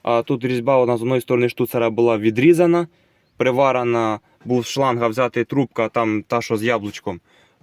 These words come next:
Приварена тут кусок трубки і гайкою закручено, гайка з того ж шланга, закручено до цієї трубки, а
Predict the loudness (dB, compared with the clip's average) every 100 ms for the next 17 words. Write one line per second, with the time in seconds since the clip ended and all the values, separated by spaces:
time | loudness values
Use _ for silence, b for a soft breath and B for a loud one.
0 | _ -2 0 2 0 -2 -4 -6 -6 -8
1 | -2 -4 0 2 2 0 -4 -4 B B
2 | B -4 0 4 4 4 2 -2 -2 -2
3 | 0 0 -2 -2 -4 -2 -4 -2 -2 -2
4 | -4 -2 -2 -2 -2 -2 0 -2 -6 b
5 | b -6 -2 0 -2 -2 -4 -4 0 0
6 | 2 0 0 -4 -6 -10 _ _ _ _
7 | _ -2 0 0